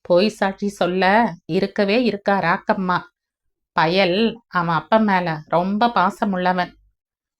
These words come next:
இன்ஸ்பெக்டரும் மாரியை அழைத்து அவ்வாறே மிரட்டினார். எல்லாம்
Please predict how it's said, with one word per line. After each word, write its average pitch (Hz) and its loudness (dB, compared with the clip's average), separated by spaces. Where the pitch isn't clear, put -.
இன்ஸ்பெக்டரும் 185 -2
மாரியை 190 0
அழைத்து 180 -2
அவ்வாறே 202 2
மிரட்டினார். 180 -4
எல்லாம் 180 -2